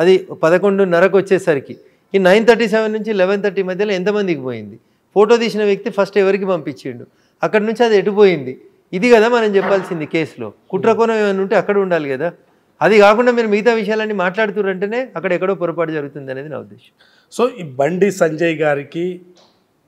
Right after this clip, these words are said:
Speaker 2: ప్రశాంత్, మీరు ఏదైతే జర్నలిస్ట్ చెప్తున్నారో సత్సంబంధాలు ఉన్నాయి, so ఇది ఒక ఉద్దేశపూర్వకంగానే ముందు రోజే వాళ్ళు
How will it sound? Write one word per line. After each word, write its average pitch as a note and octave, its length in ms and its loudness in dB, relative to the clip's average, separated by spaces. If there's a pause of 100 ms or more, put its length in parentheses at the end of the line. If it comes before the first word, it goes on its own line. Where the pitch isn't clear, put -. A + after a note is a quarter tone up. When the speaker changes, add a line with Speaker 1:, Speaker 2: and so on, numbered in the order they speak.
(100)
Speaker 2:
ప్రశాంత్, C#3+ 600 -2
మీరు C#3+ 180 -8
ఏదైతే C#3+ 280 -4
జర్నలిస్ట్ C#3 500 -6
చెప్తున్నారో C3+ 520 -10 (520)
సత్సంబంధాలు D3 680 -4
ఉన్నాయి, B2+ 360 -10 (800)
so F3+ 60 -6
ఇది E3 160 -6
ఒక D3 120 -8
ఉద్దేశపూర్వకంగానే D3+ 1160 -2
ముందు D#3 380 -6
రోజే D#3+ 380 -4
వాళ్ళు D3 220 -8